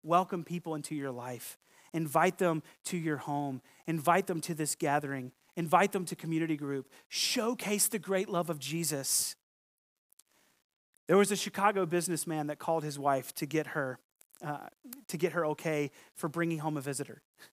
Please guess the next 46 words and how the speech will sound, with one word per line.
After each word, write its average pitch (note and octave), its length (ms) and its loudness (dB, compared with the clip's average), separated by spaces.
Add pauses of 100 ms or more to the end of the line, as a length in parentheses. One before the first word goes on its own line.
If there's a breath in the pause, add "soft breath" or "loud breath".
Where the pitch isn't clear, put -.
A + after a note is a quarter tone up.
(460 loud breath)
It E3 180 -4
was D#3 400 4 (320 loud breath)
late G3 480 8
in F#3 140 0
the F3 80 0
day, E3+ 360 6
and, E3 360 -2
um, D3 300 -2 (560)
it G3+ 80 4
was F3 120 0
late G#3+ 120 4
in A#3+ 60 -2
the G3 60 0
day, F#3+ 320 6
and, F#3 360 0
and G3 220 0
she - 180 -2
was G#3+ 180 0
kind G#3 180 2
of F#3 60 -4
confused. G3+ 420 -2
She G#3 140 0
had F#3 80 0
just F#3 180 -2
gotten G3 200 4
her F3+ 80 0
kids, G#3 320 4
and F3 80 -2
she - 100 -2
was G3 100 -4
like, E3+ 140 -2
"What G3 120 4
do G#3+ 60 -2
you G#3+ 120 -2
mean G3+ 380 0
you F3+ 140 -2
want F3 140 2
to E3 40 0
bring E3+ 220 -2
someone E3 280 -2
home? D#3 180 -4
What F3 140 -4
are F#3+ 40 -6
you F#3+ 80 -8
talking F#3 300 0
about?" C#3+ 220 2